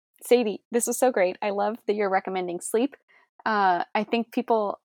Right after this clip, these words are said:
are having a really hard time sleeping right now, <laughs> honestly, between anxiety and, you know, strange schedules. So I think this will be a great reminder to our listeners to prioritize those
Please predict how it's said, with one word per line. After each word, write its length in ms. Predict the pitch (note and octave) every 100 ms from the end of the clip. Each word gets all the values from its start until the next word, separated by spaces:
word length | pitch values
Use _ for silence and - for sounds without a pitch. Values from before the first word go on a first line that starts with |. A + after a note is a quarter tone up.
| -
are 60 | A3
having 240 | A3 C4
a 40 | D4
really 180 | C#4
hard 220 | D#4 C#4 C4
time 240 | G#3 A#3+
sleeping 420 | - G3 A3 G#3
right 180 | F3+ -
now, 200 | E3 D#3+
<laughs> 40 |
honestly, 560 | - F#3+ G3 - E3+ D#3+
between 460 | E3 F#3 G3 F3+ -
anxiety 720 | G3 F3+ E3+ F3 F3 F#3+ F3
and, 240 | D#3 D#3+ - _ _ -
you 80 | F#3+
know, 160 | F3+ E3+
strange 360 | - G3+ F3+
schedules. 480 | - F#3+ E3+ E3 E3+
So 280 | - F3+ -
I 80 | -
think 200 | G3 F#3+
this 140 | G#3
will 80 | G#3+
be 120 | G#3
a 60 | F#3+
great 280 | F3+ F3 E3+
reminder 440 | F#3 D#3+ E3 E3 F#3
to 160 | -
our 120 | E3+
listeners 440 | D#3+ D3+ G3+ G#3 -
to 220 | - F#3 -
prioritize 680 | - F3 F3+ F#3 G#3 G#3+ -
those 340 | G3 F3+ F3+